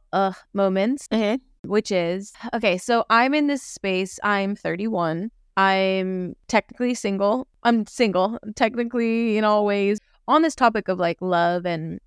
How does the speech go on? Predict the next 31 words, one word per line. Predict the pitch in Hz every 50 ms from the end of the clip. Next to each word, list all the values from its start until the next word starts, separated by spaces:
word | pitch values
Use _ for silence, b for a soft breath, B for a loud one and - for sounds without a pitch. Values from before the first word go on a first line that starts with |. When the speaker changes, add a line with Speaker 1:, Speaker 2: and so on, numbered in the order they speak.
| _ _ _ -
Speaker 1:
waiting | 208 190 196 190 185 175 180 180 185
for | - 202 180
people, | - 180 - - 170 170 175
and | 175 190 233
I | 277
was | 320 339
just | 359 - -
even | 240 220 214 190
thinking | 196 185 185 190 180 180
about | 180 175 -
this | 156 - - -
today. | - - 175 170 - - _ _ _ -
It's | - 226 233 - 277
a | 262 240
very | 226 214 226 226 226 233 240 247 240 233
real | 214 202 196 208 220 214 214 208 208 208 202 202 202 202 196 196 196 196 202 - _ _ _ _ _ _
situation | - - 208 - 208 214 196 196 - 208 190
personally | - - 214 190 - - 208 208 202 202
for | - 202 196
me. | 185 180 185 196
I | 196 196
don't, | 190 175 -
like, | - 185 185 170 175 180 -
I | 180 180
won't | 185 185 185 -
go | 185 180
into, | 175 175 170 185 175 170 170
like, | 170 165 165 - -
all | 165 170 156
the | 175
specific | - - 190 - - 240 226 240 233